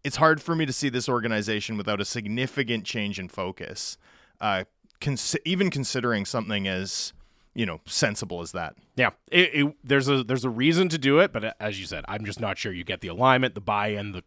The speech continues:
Speaker 2: the forward
Speaker 1: No,
Speaker 2: thinking
Speaker 1: it's too
Speaker 2: to
Speaker 1: hard.
Speaker 2: do it
Speaker 1: It's too hard.
Speaker 2: with this team. Uh, we'll take a quick break here. Ryan Clark from E S P N is gonna join us on the show next. We'll get his thoughts on the Canucks and some of the stories happening around the league as well. Keep your texts coming in.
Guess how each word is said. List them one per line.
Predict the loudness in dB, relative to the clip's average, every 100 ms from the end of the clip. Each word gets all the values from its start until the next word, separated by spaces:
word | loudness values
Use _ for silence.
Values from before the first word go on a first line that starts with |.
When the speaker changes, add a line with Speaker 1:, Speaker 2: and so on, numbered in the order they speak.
| -14
Speaker 2:
the | -12
forward | -6 2 4 4 0
Speaker 1:
No, | -4
Speaker 2:
thinking | -4
Speaker 1:
it's | 4
too | 4
Speaker 2:
to |
Speaker 1:
hard. | 6 4
Speaker 2:
do | 4
it | 4 0
Speaker 1:
It's | -10 -14
too | -12
hard. | -14 0
Speaker 2:
with | 2 2 0
this | -2 -2 -6
team. | -8 -4
Uh, | 4 6
we'll | 8
take | 6 6
a |
quick | 6 4
break | 6 4 6
here. | 6
Ryan | 8 10 10 8
Clark | 4 8 10 10 6
from | -4 -4
E | 2
S | 2 2
P | 2 4
N | 4 4 -2 -12
is | -8 2
gonna | 4 6
join | 6 4
us | 4 2
on | 6 6 6
the |
show | 0 0 2
next. | 4 4 4
We'll | -2
get | 0
his | 0 2
thoughts | 4 4 2
on |
the | -4
Canucks | -2 0 0 -4 -12 -16 -8
and | -2
some | 0
of | 2
the | 0
stories | 0 0 2
happening | 2 2 2 2
around | 4 6 6
the | 2
league | 4 4 4
as | 2 0 4
well. | 6 6
Keep | 4 -4
your | -2
texts | 0 0
coming | 2 2 4
in. | 4